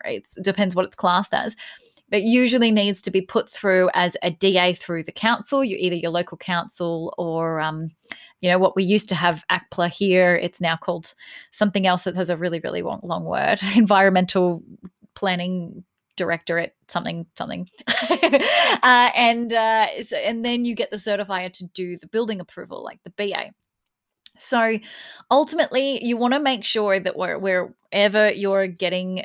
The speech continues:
your information from is, one, correct, make sure you double check it, and also see what you're getting, because you might be like, "Yes, I'm getting a granny flat, and yes, it might be cheap. It's fantastic. It's a Class ten A structure." Okay, so you can't really live in it. Okay,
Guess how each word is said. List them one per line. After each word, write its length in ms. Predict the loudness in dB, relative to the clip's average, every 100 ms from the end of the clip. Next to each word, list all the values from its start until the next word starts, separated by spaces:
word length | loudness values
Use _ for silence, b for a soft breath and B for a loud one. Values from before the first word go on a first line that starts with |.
| -12
your 180 | -10 -8
information 640 | -8 -8 -6 -6 -6 -6
from 340 | -6 -2 0 0 -2
is, 280 | -4 -4 -4
one, 300 | 0 2 2
correct, 480 | -2 0 0 0
make 160 | -6 -4
sure 120 | -2
you 120 | -2
double 240 | 0 -2 -2
check 280 | -6 -4 0
it, 180 | -2 -2 B B
and 140 | 2 4
also 240 | 4 2
see 220 | 2 2
what 140 | 0 -4
you're 100 | -2
getting, 280 | 0 2
because 420 | 0 -4 -2 -4 -6 b b b b b b _ _ _
you 120 | 0 4
might 260 | 4 4
be 320 | 2 2 2
like, 220 | 2 0 2
"Yes, 240 | 2 4
I'm 80 | 4
getting 260 | 4 4
a 60 | 2
granny 300 | 2 4 4
flat, 420 | 2 2 2 0
and 220 | -4 -2
yes, 260 | 0 0 0
it 100 | -4
might 220 | -2 -4
be 80 | -6
cheap. 300 | -4 -2 -2
It's 160 | -6 -6
fantastic. 720 | -6 -4 -2 -2 0 -4 -4
It's 100 | -8
a 40 |
Class 380 | -8 -4 -4 -4
ten 260 | -8 -2 0
A 140 | 2
structure." 600 | 0 0 0 0 2 2 0
Okay, 240 | -4 -6
so 140 | -6 -8
you 40 |
can't 200 | -10 -10
really 180 | -8 -4
live 160 | 0 2
in 120 | 4
it. 120 | 2 -2 B B
Okay, 400 | -2 0 2 2